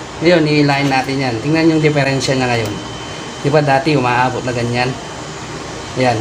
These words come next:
So, bibi natin yan. Mamaya na natin ikabit yung tensioner rod. So, ikakabit na natin yung cam sprocket niya. Nauturuan ko kayo ngayon kung paano mag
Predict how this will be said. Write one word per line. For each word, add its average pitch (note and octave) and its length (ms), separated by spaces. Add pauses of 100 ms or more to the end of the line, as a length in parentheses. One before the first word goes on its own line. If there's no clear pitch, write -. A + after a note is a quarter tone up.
(120)
So, B2+ 320
bibi C3+ 240
natin C#3 320
yan. C3+ 320
Mamaya D#3 240
na D#3+ 180
natin D3+ 220
ikabit D3 240
yung C#3 160
tensioner C3+ 480
rod. B2+ 240 (240)
So, E3 80
ikakabit F3 480
na F#3 240
natin F3 160
yung E3+ 160
cam E3 240
sprocket C#3 560
niya. B2+ 160 (880)
Nauturuan F3 480
ko E3 160
kayo D#3+ 160
ngayon D3+ 320
kung C#3+ 160
paano C#3 320
mag B2 160